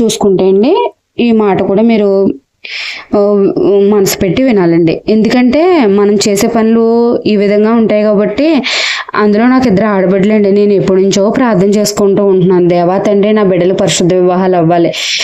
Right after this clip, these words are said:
నా బిడ్డలకి లోకంలో పడిపోకూడదు" అని నేను ప్రార్థించుకుంటున్నాను. ఇలా ఎంతమంది అయితే,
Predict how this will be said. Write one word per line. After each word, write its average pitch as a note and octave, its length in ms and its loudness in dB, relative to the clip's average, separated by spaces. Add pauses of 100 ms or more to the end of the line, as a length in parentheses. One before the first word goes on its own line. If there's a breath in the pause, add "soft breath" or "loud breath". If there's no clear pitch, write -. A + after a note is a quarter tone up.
(120)
నా G#3+ 140 0
బిడ్డలకి G3+ 420 0
లోకంలో G#3 460 0
పడిపోకూడదు" G#3 640 0
అని A3+ 320 0
నేను B3 200 2
ప్రార్థించుకుంటున్నాను. G3+ 760 0
ఇలా G3+ 240 0
ఎంతమంది G#3+ 560 0
అయితే, G#3+ 420 -2